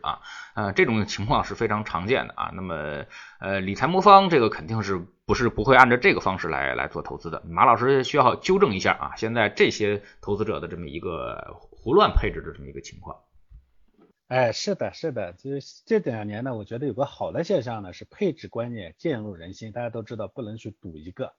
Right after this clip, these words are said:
Speaker 2: 不能去赌一个股票，不能去听消息来炒股，也不能去买一只基金，得多买几个。这个呢，我觉得是进步的、健康的一方面。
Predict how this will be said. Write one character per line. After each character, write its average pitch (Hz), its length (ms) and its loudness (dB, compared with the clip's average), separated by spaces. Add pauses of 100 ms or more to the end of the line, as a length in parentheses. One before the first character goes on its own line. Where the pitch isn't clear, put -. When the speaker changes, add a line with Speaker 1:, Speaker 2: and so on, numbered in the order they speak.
(460)
Speaker 2:
不 113 80 -8
能 107 100 -8
去 104 140 -8
赌 85 180 -10
一 87 80 -10
个 101 140 -4
股 80 160 -16
票， 101 240 -8
不 110 100 -10
能 101 140 -6
去 101 120 -12
听 104 360 -10
消 - 360 -6
息 110 140 -10
来 87 140 -8
炒 92 260 -12
股， 80 240 -14
也 85 140 -8
不 113 100 -10
能 110 160 -6
去 - 100 -10
买 87 200 -8
一 98 120 -10
只 92 160 -12
基 92 160 -18
金， 92 200 -14
得 90 120 -12
多 107 200 -10
买 104 200 -10
几 - 140 -18
个。 - 180 -14 (380)
这 285 140 4
个 170 80 8
呢， 92 100 -4
我 82 80 -12
觉 90 140 -6
得 101 100 -8
是 92 300 -8 (160)
进 220 240 4
步 95 160 -10
的、 - 80 -16
健 - 200 2
康 139 220 -8
的 180 100 -2
一 92 60 -8
方 87 220 -12
面。 90 160 -16